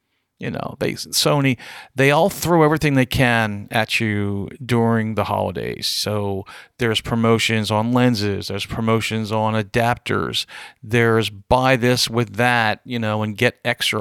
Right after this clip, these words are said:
off. Um, so there's instant rebates and, and more, as they, <laughs> as they say. Uh, and then pretty much by New Year's or so, or just after New Year's, they go away. They really go away. Those deals go away.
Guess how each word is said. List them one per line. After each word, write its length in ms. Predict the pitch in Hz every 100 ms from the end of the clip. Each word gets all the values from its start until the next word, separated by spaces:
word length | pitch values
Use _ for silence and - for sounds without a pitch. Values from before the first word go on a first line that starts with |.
| -
off. 540 | 117 120 107 - - - - -
Um, 340 | 113 110 110 107
so 140 | -
there's 160 | 123 -
instant 400 | 104 107 196 151
rebates 680 | 165 139 147 139 135 - - _
and, 560 | 135 131 131 127 120 110 - -
and 160 | - 143
more, 420 | 147 101 58 - -
as 140 | 117
they, 140 | - 104
<laughs> 220 | - -
as 240 | 160 - 139
they 120 | 120
say. 380 | - 101 101 - - 175 143 -
Uh, 220 | 139 -
and 220 | 135 139
then 500 | 131 151 160 160 156
pretty 360 | 139 - 208 233
much 380 | 226 - - -
by 260 | - 156 - - 208 196
New 120 | 196
Year's 480 | 220 214 202 190 170
or 120 | 175
so, 300 | - 165 160
or 120 | 156
just 240 | 127 143 147
after 220 | 135 135
New 100 | 131
Year's, 300 | 131 123 - _ _ _ -
they 400 | 127 107 113 202
go 200 | 226 247
away. 640 | 156 113 147 - - - -
They 100 | 127
really 300 | 123 147 135
go 180 | 113
away. 280 | 104 101 101
Those 200 | 104 110
deals 280 | - 127 117
go 160 | 117 113
away. 260 | 110 110